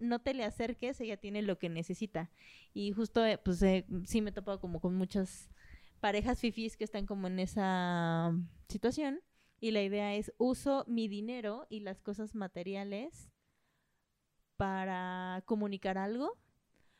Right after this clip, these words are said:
para sentirme más tranquilo, para, o sea, en cuanto a que estoy logrando instintivamente lo que quiero, ¿sabes? O sea, lo uso para defenderme, para sobrevivir,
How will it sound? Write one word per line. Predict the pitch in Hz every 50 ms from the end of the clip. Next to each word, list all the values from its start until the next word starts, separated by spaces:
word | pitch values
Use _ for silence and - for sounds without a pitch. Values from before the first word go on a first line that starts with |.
| _ _ _ _ _
para | - 196 190 196 196 190 196 196 196 190 -
sentirme | 190 - 233 208 190 220 202 202 214
más | 202 180 170 -
tranquilo, | - 175 170 170 170 - 247 254 254 247 247 262 294 359 - _ _ _ _ _ _ _ _ _ _ _
para, | - 190 190 185 185 185 185 185 180 180 160
o | 196
sea, | 196 220 220
en | 214 202
cuanto | 214 202 196 202 -
a | 196
que | 190 - 214
estoy | 202 - - 220 214
logrando | 226 226 220 202 208 208 202 196 196 208 208 196 202 202 208 202 202 - - - - - - - -
instintivamente | 76 - 190 214 214 190 - 214 196 - 208 196 190 190 185 185 190 196
lo | 175 160
que | - 165 -
quiero, | - 214 214 214 220 226 220 220 240 254 - - - - _ _ _ -
¿sabes? | _ - 202 196 190 - - 349 - - - _
O | - 202 196
sea, | - - 208 196 196 190 196 190 190 190 185 185 185 185 180 - - -
lo | 196 202 214 208 208
uso | 220 240 254 240 - - 262 254 277 349 381 349 - _
para | - 190 180 180 180 180 180 180 180 180
defenderme, | 180 190 175 - 190 190 202 233 254 262 254 226 196 190 185 190 208 -
para | - 185 175 180
sobrevivir, | 170 196 180 175 180 175 180 196 208 226 226 - - -